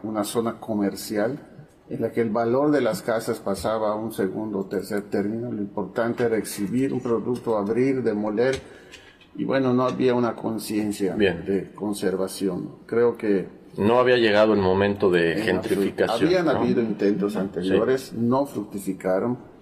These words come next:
Speaker 1: Creo que aquí un poco el, el, el acierto fue que este grupo se lo creyó, y se lo creyó en serio.
Speaker 2: Correcto.
Speaker 1: Como comentábamos hace un rato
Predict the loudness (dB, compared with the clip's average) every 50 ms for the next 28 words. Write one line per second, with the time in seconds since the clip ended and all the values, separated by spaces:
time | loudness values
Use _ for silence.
0 | -20 -20 _ _ _ -8 -4 -2 0 0 0 -2 -4 -4 -4 -6 -4 -2 0 2
1 | 2 0 0 0 -2 -2 -2 -2 0 0 2 2 0 0 0 2 2 2 2 0
2 | -2 -6 -12 -18 -18 -12 -8 -6 -4 -4 -6 -8 -8 -12 -18 -20 -20 -20 _ -20
3 | -20 -20 -20 -16 -8 -4 -2 -2 -2 -2 -4 -4 -2 2 2 2 2 0 -2 -6
4 | -6 -6 -6 -8 -12 -20 -20 -20 -20 -20 _ _ _ -2 0 0 0 2 2 2
5 | 2 2 2 0 -2 -2 0 0 0 0 -2 -2 -4 -4 -4 -4 -8 -10 -6 -2
6 | 0 0 0 0 0 0 0 2 2 2 0 0 -2 -6 -12 -18 -20 -20 -20 -20
7 | -20 _ _ _ -12 -8 -2 0 0 0 0 0 2 0 2 4 2 2 2 0
8 | -2 -2 0 0 0 2 2 0 -2 -2 -4 -16 -20 -20 -20 -20 _ -20 -20 _
9 | _ -4 -2 0 0 0 -2 -4 -6 -4 -4 -4 -2 -2 -2 0 0 0 2 2
10 | 0 -2 -4 -4 -4 -4 -4 -2 0 0 0 0 0 0 0 0 0 0 -2 -4
11 | -8 -8